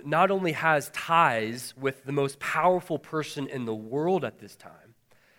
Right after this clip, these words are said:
but the people of God are in need of a leader who was motivated out of conviction to doing what was right.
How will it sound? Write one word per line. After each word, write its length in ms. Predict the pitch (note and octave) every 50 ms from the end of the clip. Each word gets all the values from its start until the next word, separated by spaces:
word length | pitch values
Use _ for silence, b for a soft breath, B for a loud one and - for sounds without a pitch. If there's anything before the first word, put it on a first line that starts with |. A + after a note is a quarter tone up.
| b b b b _
but 140 | D3 C#3+ -
the 80 | D#3+
people 500 | - - - A3 A#3+ A#3+ - C4+ A#3 -
of 160 | F3 C#3+ B2
God 380 | - D#3+ D#3+ D#3 D3+ C#3 C3 - -
are 200 | C#3 C3+ C3+ C3
in 200 | C#3+ C3+ B2+ B2
need 220 | C3 D3 F3 F#3
of 180 | D3+ D3 C3+ B2+
a 180 | C3 B2 B2
leader 760 | A#2 A#2 A#2 C3+ D#3 E3 E3 C3 A#2+ A2+ G#2+ G#2 A2+ - b b b b b b b b _
who 120 | D#3+ F3
was 180 | E3+ D#3 C#3+ - C3 A#2
motivated 680 | C3 C#3+ E3+ G3+ G3+ G3 F3 D#3 F#3 F3 E3+ E3 D3 D3
out 180 | B2+ D3 D3+ D3
of 180 | C#3+ - -
conviction 880 | - - D3 C3+ A#2+ A2 G#2+ B2 C3+ C3+ - - - A#2 G#2+ G2+ G2+ G2+ b b b b
to 100 | - -
doing 460 | A#2 A#2 C3 C#3 C#3 C#3+ C#3 C3 A#2+ A2+
what 180 | A#2+ A#2 A2
was 160 | A2 G#2+ G#2
right. 580 | G2+ G2+ G2+ G2 G2+ G2+ F#2 _ - - -